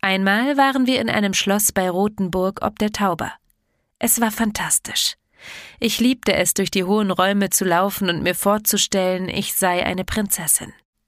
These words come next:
Ein anderes Mal, im Sommer, pflückte ich wilde Blumen auf einer riesigen Wiese,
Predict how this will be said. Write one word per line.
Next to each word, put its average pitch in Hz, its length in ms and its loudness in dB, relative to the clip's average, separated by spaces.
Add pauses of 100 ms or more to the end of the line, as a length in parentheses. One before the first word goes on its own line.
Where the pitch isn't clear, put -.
(340)
Ein 220 240 2
anderes 240 500 2
Mal, 185 320 2
im 190 220 -2
Sommer, 175 560 0
pflückte 294 400 0
ich 208 240 -2
wilde 220 260 2
Blumen 220 440 0
auf - 140 -2
einer 180 260 0
riesigen 208 500 0
Wiese, 175 380 -2